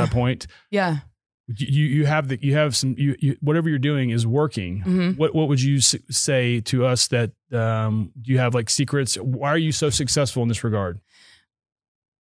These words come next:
Speaker 2: Uh, well, there, I mean, there were a lot of people that did some pretty hard work before I got here, right? Like, I think the, the previous staff did a good job with, we had,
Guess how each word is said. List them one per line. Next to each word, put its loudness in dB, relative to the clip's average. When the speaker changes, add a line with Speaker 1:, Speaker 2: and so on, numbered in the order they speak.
Speaker 2:
Uh, 2
well, 4
there, 2
I -2
mean, 0
there -4
were 2
a 4
lot 2
of -4
people 0
that -2
did 0
some 0
pretty 0
hard 2
work 0
before -2
I 2
got -2
here, 0
right? 0
Like, 0
I 0
think -2
the, 0
the 0
previous 0
staff 0
did 0
a 0
good 0
job 2
with, 0
we 2
had, 2